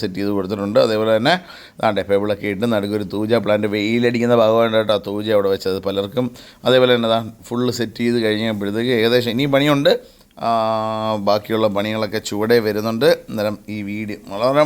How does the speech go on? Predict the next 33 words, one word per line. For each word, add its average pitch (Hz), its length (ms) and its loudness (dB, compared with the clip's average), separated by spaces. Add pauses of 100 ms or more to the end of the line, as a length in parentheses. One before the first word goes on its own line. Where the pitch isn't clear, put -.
മനോഹരമായിട്ട് 135 760 2
സെറ്റ് 101 200 -6
ചെയ്തിട്ടേക്കുന്നത് 101 520 -4 (1080)
പ്രാ-, 123 380 2
വീടിനകത്ത് 117 500 -2
ചെടിയും 120 380 -2
കൂടെ 123 180 2
വന്നു 110 160 -2
കഴിഞ്ഞപ്പോഴത്തേക്ക് 107 680 0
അതിൻ്റെ 107 300 0
ഒരു 107 100 0 (140)
ഭംഗി, 98 400 0 (220)
അത് 101 100 -2 (260)
വേറെ 98 340 2 (140)
പറഞ്ഞറിയിക്കാൻ 98 840 -2
പറ്റാത്ത 98 420 -2 (220)
ഭംഗി 101 260 -2
തന്നെ 95 220 -4
ആയിരിക്കും. 98 420 -2
അതേപോലെ 104 200 2
തന്നെ 101 180 -2
പെബിളൊക്കെ 92 400 -4 (100)
ഇട്ട് 107 220 0 (280)
അതിനെ 95 200 -4 (100)
ഒരുക്കി 95 400 -4 (100)
സെറ്റാക്കി 92 500 -2
നിർത്തിയിട്ട് 98 360 -2
ഇനി 120 160 0
പടിയിൽ 117 220 0
നിന്ന് 127 140 0
സൈഡിൽ 123 260 0
നിന്ന് 120 200 -4
പൊട്ടി 123 180 -2